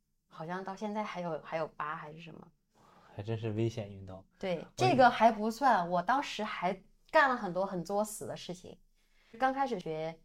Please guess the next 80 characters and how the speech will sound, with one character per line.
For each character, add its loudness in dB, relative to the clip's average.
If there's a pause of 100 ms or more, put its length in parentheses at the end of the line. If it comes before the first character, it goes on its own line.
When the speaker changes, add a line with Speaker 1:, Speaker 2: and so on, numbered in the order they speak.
Speaker 1:
骑 0
自 2
行 0
车 -4
的 -2
时 -12
候， -12 (420)
呃， -10
就 -4
跟 -2
我 -2
们 -8
小 -10
区 -12
另 -4
外 -4
一 -6
个 -6 (140)
很 -6
爱 0
玩 -4
的 -6
一 -2
个 -2
男 -8
孩 -12
子， -10
我 -12
们 -12
俩 -10
就 -10
打 -10
赌。 -12 (680)
我 -6
说 -4
：“我 -6
们 -8
俩 -12
去 -14
下 -6
楼 -4
梯 -4
吧， -6 (240)
骑 -4
自 -6
行 -6
车。” -14 (1120)
就 -2
找 0
了 -2
那 -2
个 -2
小 -8
区 -8
里 -2
边 -6
儿 -4
那 -8
种 -6
户 -2
外 2
的 -4
比 -10
较 -4
高 4
的 0
一 -2
个 -4
楼 -4
梯， -10
我 -2
俩 -2
骑 -6
自 -6
行 -6
车 -6
从 -6
楼 -4
梯 -8
上 -4